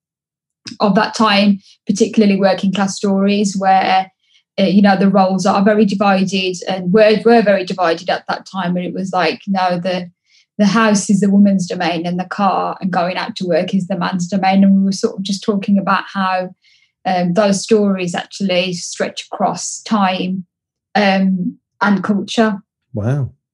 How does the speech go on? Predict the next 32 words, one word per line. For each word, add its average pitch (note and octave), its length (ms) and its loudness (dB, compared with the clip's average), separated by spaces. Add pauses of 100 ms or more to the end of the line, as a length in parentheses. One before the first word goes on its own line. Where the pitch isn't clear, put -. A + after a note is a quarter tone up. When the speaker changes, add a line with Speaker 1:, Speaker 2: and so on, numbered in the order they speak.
(500)
Speaker 2:
What's G3+ 260 0
next G3 280 0
for F3+ 100 4
Doinda E3 420 4
then? A#2+ 140 4
What C3+ 80 2
have C3 60 -2
you C#3+ 80 -2
got C#3+ 180 0
in C#3 80 2
the, C3+ 160 -2
what C#3+ 120 -4
have C3+ 60 -4
you C#3 80 -2
got C#3 120 -2
in C#3 40 -2
your C3 100 2
near C3+ 160 4
future? C3 500 -4 (640)
Speaker 1:
Uh, F#4 560 4
right, C4+ 200 4
I'm A#3+ 60 6
working D4 300 4
on C#4+ 400 6
a B3 60 0
few D#4 180 4
different B3 280 -2
projects A#3 340 2
at A#3 80 -4
the A#3 80 2
moment, A#3 600 4
um, A#3 680 6